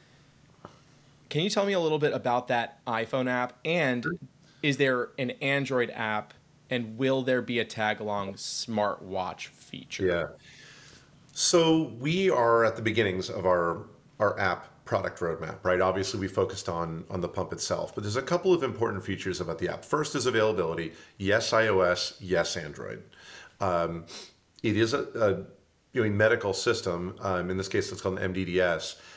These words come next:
Speaker 2: So we test it quite vigorously, and we can't test every single, you know, one of the million handsets out there. So you'll see some warnings if it's an untested one, but, <clears throat> you know, you, it can be used, iPhone and Android.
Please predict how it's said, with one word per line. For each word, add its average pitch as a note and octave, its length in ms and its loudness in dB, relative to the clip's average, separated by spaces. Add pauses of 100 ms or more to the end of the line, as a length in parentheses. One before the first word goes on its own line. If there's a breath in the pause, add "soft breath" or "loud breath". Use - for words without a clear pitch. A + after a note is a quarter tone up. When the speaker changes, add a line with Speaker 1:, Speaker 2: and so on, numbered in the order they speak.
Speaker 2:
So F#2 500 4
we G#2 160 -2
test C#3+ 380 -2
it F#2+ 160 -2
quite F#2+ 300 0 (440)
vigorously, F2 760 0
and F2 80 -2
we G2 80 0
can't A2 260 -2
test G#2+ 220 0
every F#2+ 180 2
single, F#2 500 -2 (640)
you A2 100 -4
know, E2 160 -2 (120)
one G2+ 200 0
of F#2 80 0
the F#2 60 0
million F2+ 320 0
handsets F#2 440 -2
out A2 160 0
there. B2 260 -2 (260 loud breath)
So - 160 0
you'll C#3 120 0
see E3 140 0
some A2+ 240 0
warnings G#2 340 0
if A2+ 100 0
it's F2 120 -4
an G2+ 120 0
untested F#2 500 -2
one, A#2 300 0 (360 loud breath)
but, - 520 0
<clears throat> - 40 -4
you D#3 420 2
know, G#2 60 2
you, G2+ 160 -2 (100)
it A2+ 120 -4
can G#2+ 140 -2
be F#2+ 80 -2
used, - 560 -6
iPhone G2 340 0
and F2 100 -2
Android. - 300 -6